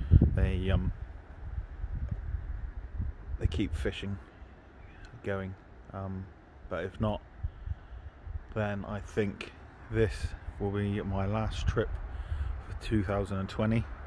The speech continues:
Um, fishing wise, two thousand twenty has been pretty good for me,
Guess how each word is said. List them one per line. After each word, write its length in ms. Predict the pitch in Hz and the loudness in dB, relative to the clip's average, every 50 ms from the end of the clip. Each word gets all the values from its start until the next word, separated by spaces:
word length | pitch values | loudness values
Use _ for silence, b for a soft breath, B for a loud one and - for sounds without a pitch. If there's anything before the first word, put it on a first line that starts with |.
| - - - B B B B B B B B B - - | -10 -10 -8 B B B B B B B B B -4 0
Um, 380 | 101 101 101 98 98 101 98 - - - - - - - - - - - - - - - - - - | 2 2 2 2 2 0 0 -2 -4 -6 -6 -6 -8 -8 -8 -8 -6 -6 -8 -8 -8 -6 -6 -6 2
fishing 300 | - 117 110 - 120 113 | 2 2 4 6 6 6
wise, 320 | 110 113 117 117 110 104 - | 8 8 8 6 6 4 0
two 160 | - - 110 | 0 0 2
thousand 340 | 101 110 107 101 104 104 101 | 4 4 4 4 2 0 0
twenty 240 | - - 110 110 104 | 2 4 4 4 4
has 80 | - | 4
been 240 | - 110 104 104 98 - - - | 4 4 4 2 2 4 4 4
pretty 460 | - - 135 120 - - - - 113 | 6 6 6 4 4 0 -2 -2 -2
good 260 | 113 - 127 123 117 | 0 2 2 2 4
for 160 | - - - | 6 6 6
me, 160 | 123 123 135 | 6 4 2